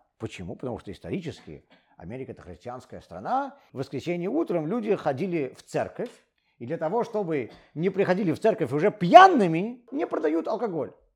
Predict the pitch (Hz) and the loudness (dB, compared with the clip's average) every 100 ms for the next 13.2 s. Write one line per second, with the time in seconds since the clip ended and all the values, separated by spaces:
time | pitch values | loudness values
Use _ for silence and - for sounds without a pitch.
0 | _ _ - 208 285 247 180 170 151 - | _ _ 0 2 2 0 2 4 2 -4
1 | _ _ _ _ - - 156 139 262 254 | _ _ _ _ -12 0 2 2 2 0
2 | 131 - 151 127 214 233 120 107 240 190 | 0 -2 -6 -2 -4 -4 -8 -6 -6 -2
3 | 147 160 117 139 311 392 320 139 175 _ | -2 -2 -2 -4 -4 -6 -6 -12 -14 _
4 | _ _ - 277 269 349 349 294 - 262 | _ _ -8 -4 -2 -2 -4 -4 -4 -6
5 | 185 117 - 185 240 - 104 - _ _ | -6 -8 -12 -10 -10 -10 -14 -16 _ _
6 | _ - 156 - - - - 208 - 220 | _ -8 -8 -8 -20 -20 -6 -4 0 0
7 | 156 135 214 180 - _ - - 147 - | 0 -6 -6 -6 -10 _ -20 -6 -6 -4
8 | 156 202 202 139 107 - 151 226 _ _ | -2 0 0 -2 -6 -8 -12 -12 _ _
9 | _ _ - 156 190 269 254 - _ - | _ _ -6 -4 0 0 0 -4 _ -10
10 | 175 160 208 135 233 226 196 - 226 - | -4 2 2 4 2 2 0 2 2 4
11 | 151 - - - 135 190 247 285 226 226 | -2 -4 -20 -4 6 8 8 6 10 12
12 | 156 131 135 131 180 190 165 180 151 139 | 12 8 4 0 0 2 2 0 0 -2
13 | 123 175 | -2 -8